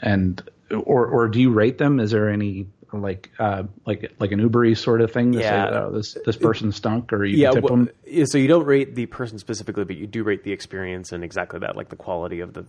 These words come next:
Speaker 2: of the produce and stuff like that. So if you wanna register you, your displeasure, you definitely can. And you also, this is where the American tradition of tipping comes in handy,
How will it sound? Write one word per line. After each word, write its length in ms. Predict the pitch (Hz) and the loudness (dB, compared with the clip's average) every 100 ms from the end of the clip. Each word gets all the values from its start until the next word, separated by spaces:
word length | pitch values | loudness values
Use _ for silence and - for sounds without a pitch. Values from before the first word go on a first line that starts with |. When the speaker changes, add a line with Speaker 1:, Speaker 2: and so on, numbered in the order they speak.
| - | -18
Speaker 2:
of 140 | - | -18
the 80 | - | -16
produce 320 | - - - | -14 -14 -14
and 100 | - | -20
stuff 160 | - 101 | -18 -14
like 120 | 98 | -12
that. 160 | 90 - | -12 -14
So 60 | 98 | -12
if 80 | - | -10
you 80 | |
wanna 160 | 101 95 | -8 -4
register 360 | 95 87 92 90 | -6 -6 -10 -10
you, 160 | 85 85 - | -8 -10 -10
your 160 | 101 95 | -10 -12
displeasure, 440 | 95 - 92 92 | -12 -10 -10 -10
you 140 | 87 | -12
definitely 340 | 85 92 92 76 | -10 -10 -10 -12
can. 360 | - 92 90 - | -12 -8 -8 -2
And 160 | 156 | 2
you 100 | 156 | 4
also, 640 | 139 135 113 101 95 92 - | 2 2 0 0 0 -4 -6
this 120 | 123 | -8
is 100 | 117 | -6
where 140 | 98 90 | -4 -4
the 80 | |
American 320 | 87 87 82 82 | -4 -6 -8 -14
tradition 360 | 85 85 92 | -16 -16 -14
of 80 | 87 | -8
tipping 360 | - 135 101 92 | -6 -4 -6 -8
comes 220 | 98 90 | -10 -10
in 80 | 85 | -10
handy, 460 | 87 85 82 78 | -10 -8 -10 -10